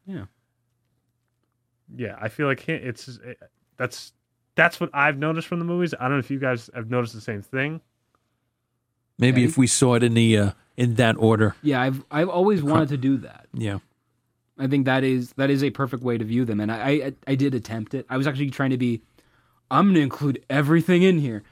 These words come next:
Speaker 1: So I was including, uh, Agent Carter.
Speaker 2: Yeah, I'm not
Speaker 1: I,
Speaker 2: doing that.
Speaker 1: I tapped out halfway through the second season, or the,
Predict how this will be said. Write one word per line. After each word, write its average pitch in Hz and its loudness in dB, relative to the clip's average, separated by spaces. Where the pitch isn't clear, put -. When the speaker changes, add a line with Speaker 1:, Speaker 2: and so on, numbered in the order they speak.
Speaker 1:
So - -6
I 139 2
was 135 2
including, 131 0
uh, 107 -4
Agent 113 -6
Carter. 117 -2
Speaker 2:
Yeah, 135 4
I'm 127 2
not 117 2
Speaker 1:
I, - 0
Speaker 2:
doing 98 -6
that. 92 -12
Speaker 1:
I 135 -2
tapped 135 0
out 123 0
halfway 110 -4
through 104 -8
the 101 -8
second 95 -10
season, - -20
or 113 -6
the, 104 -10